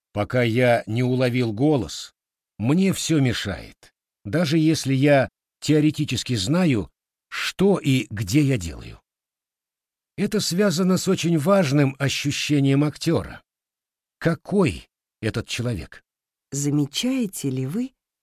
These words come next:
Speaker 2: в какой мере используете в работе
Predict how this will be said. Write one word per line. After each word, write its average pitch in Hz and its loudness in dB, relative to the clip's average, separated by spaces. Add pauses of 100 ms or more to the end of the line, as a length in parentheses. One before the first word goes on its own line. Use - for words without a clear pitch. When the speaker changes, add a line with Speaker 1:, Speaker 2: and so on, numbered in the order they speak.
(200)
Speaker 2:
в - -14
какой 185 2
мере 240 4
используете 185 0
в 156 -4
работе 185 0